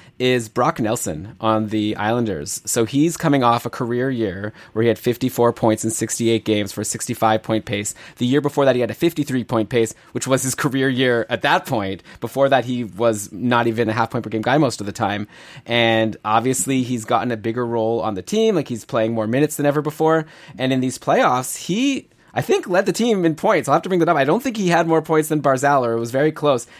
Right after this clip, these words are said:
He ended with eighteen points in twenty-two games. In our, like, Keeping Karlsson playoff pool drafts,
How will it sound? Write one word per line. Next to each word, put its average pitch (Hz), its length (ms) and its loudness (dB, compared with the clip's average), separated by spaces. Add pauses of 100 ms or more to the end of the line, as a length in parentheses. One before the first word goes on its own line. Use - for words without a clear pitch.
He 135 120 0
ended 170 180 2
with 147 180 0 (200)
eighteen 151 400 0
points 143 240 2
in 139 60 -4
twenty-two 131 420 -2
games. 127 240 -2
In 139 140 0
our, 143 120 4
like, 156 160 2
Keeping 147 280 -2
Karlsson 139 400 0
playoff 131 400 0
pool 165 240 0
drafts, 127 560 -2